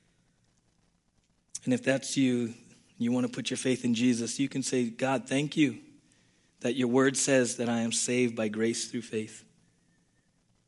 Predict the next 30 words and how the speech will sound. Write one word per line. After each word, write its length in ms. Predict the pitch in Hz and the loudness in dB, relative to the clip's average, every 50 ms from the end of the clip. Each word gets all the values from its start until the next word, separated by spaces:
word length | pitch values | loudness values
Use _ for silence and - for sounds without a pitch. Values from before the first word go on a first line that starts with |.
| _ _ _ _ _ _ _ _ _ _ _ _ _ - - | _ _ _ _ _ _ _ _ _ _ _ _ _ -6 -6
And 80 | 127 113 | -4 -2
so, 160 | - 139 127 | 0 0 2
God, 300 | 120 131 127 131 131 131 | 4 4 4 6 4 4
in 60 | 127 | 2
the 60 | 123 | 2
best 280 | 120 131 131 139 - - | 2 2 2 0 0 -2
way 120 | 143 135 | -2 0
I 100 | 131 131 | 2 2
know 180 | 131 127 123 123 | 2 2 2 0
how, 240 | 123 139 135 131 123 | 0 0 0 0 2
I'm 100 | 120 113 | 0 0
gonna 160 | 113 120 123 | 0 -2 -2
put 220 | 117 - 131 113 | -4 -4 -6 -6
my 100 | 127 123 | -6 -6
faith 320 | 120 - 131 127 123 127 127 | -4 -2 0 0 0 0 0
in 100 | 117 113 | -2 0
Jesus 360 | 107 120 120 117 120 117 - | 0 -2 -2 -2 -4 -8 -10
Christ 400 | - - 123 123 120 117 - - | -8 -6 -4 -4 -4 -6 -8 -10
today 320 | - 117 123 123 120 117 | -6 -2 0 0 0 -2
as 160 | 113 - - | -4 -8 -10
my 80 | 113 113 | -8 -8
Savior 480 | 110 - - 123 120 120 113 113 117 117 | -6 -4 -2 -2 -2 -2 -2 -4 -4 -4
and 120 | 113 113 | -2 -2
Lord." 300 | 120 123 127 127 127 - - - - _ _ _ _ _ _ _ _ _ _ _ _ _ | 0 2 2 2 0 -4 -10 -18 -20 _ _ _ _ _ _ _ _ _ _ _ _ _
The 80 | - 117 | -10 -4
Bible 320 | 107 113 117 123 120 123 | -2 0 0 0 0 -2
says 460 | 120 - - 131 127 123 120 120 - - - | -4 -4 -4 -2 -2 -2 -2 -4 -8 -12 -12
all 220 | - 120 120 117 | -10 -10 -8 -8
have 180 | 113 127 117 110 | -8 -8 -6 -6
sinned. 500 | - - - 120 123 123 127 127 123 | -6 -4 -4 -2 -2 -2 -2 -4 -6